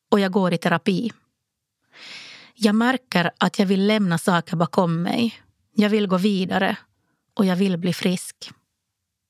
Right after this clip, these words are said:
Men varje gång jag blir stressad börjar det skära i mina öron. Då kan jag känna en meningslöshet. Och fast viljan till liv skulle vara obefintlig så finns det ändå ett mål.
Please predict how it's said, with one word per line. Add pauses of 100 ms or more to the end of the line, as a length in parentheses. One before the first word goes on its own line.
(1600)
Men
varje
gång
jag
blir
stressad (140)
börjar
det
skära
i
mina
öron. (640)
Då
kan
jag
känna
en
meningslöshet. (600)
Och
fast
viljan
till
liv (160)
skulle
vara (140)
obefintlig (340)
så
finns
det
ändå
ett
mål.